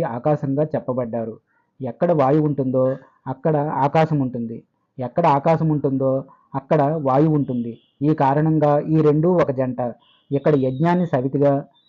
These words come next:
ఛందస్సుల్ని సావిత్రిగా చెప్పారు. ఎక్కడ యజ్ఞం ఉంటుందో అక్కడ ఛందస్సులు, ఎక్కడ ఛందస్సులు ఉంటాయో అక్కడ యజ్ఞం ఉంటుంది. ఈ కారణంగా రెండు ఒక జంట. మరో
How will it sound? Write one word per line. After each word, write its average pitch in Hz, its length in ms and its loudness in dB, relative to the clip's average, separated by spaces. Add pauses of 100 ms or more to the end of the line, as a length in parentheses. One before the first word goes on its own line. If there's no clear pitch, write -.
(160)
ఛందస్సుల్ని 170 680 0
సావిత్రిగా 147 560 0
చెప్పారు. 120 380 -6 (400)
ఎక్కడ 131 360 0 (600)
యజ్ఞం 151 340 2
ఉంటుందో 135 360 2 (220)
అక్కడ 170 220 0 (120)
ఛందస్సులు, 135 520 0 (420)
ఎక్కడ 131 300 0 (100)
ఛందస్సులు 160 480 2
ఉంటాయో 135 360 2 (340)
అక్కడ 151 220 0 (140)
యజ్ఞం 127 320 0
ఉంటుంది. 120 320 -4 (320)
ఈ - 20 2 (120)
కారణంగా 160 480 2 (100)
రెండు 139 240 2 (500)
ఒక 151 160 -2
జంట. 127 220 0 (260)
మరో 143 160 2